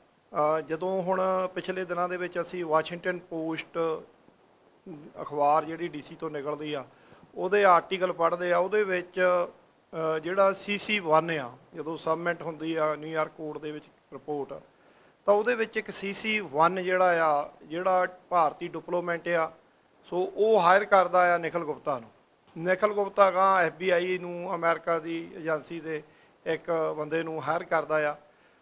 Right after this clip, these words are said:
ਤਾਂ ਹੁਣ ਅਸੀਂ ਉਹਨਾਂ ਲੈਟਰਾਂ ਦੇ ਵਿੱਚ ਇਸ ਗੱਲ ਨੂੰ ਯਕੀਨੀ ਬਣਾ ਰਹੇ ਆ, ਉਹਨਾਂ ਨੂੰ ਮੈਸੇਜ ਦੇ ਰਹੇ ਆ ਵੀ ਤੁਸੀਂ ਇੰਡੀਆ ਜਾ ਰਹੇ ਹੋ। ਇਹ,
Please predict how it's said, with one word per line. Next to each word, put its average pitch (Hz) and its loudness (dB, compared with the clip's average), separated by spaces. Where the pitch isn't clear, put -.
ਤਾਂ 208 10
ਹੁਣ 220 4
ਅਸੀਂ 233 -4
ਉਹਨਾਂ 240 6
ਲੈਟਰਾਂ 208 6
ਦੇ 208 -2
ਵਿੱਚ 208 -4
ਇਸ 202 0
ਗੱਲ 185 4
ਨੂੰ 196 -6
ਯਕੀਨੀ 180 -6
ਬਣਾ 170 2
ਰਹੇ 180 2
ਆ, 180 4
ਉਹਨਾਂ 185 0
ਨੂੰ 185 -10
ਮੈਸੇਜ 160 0
ਦੇ 156 -4
ਰਹੇ 160 -4
ਆ 180 -4
ਵੀ 185 -8
ਤੁਸੀਂ 185 -8
ਇੰਡੀਆ 180 0
ਜਾ 165 4
ਰਹੇ 180 -2
ਹੋ। 175 -12
ਇਹ, 202 4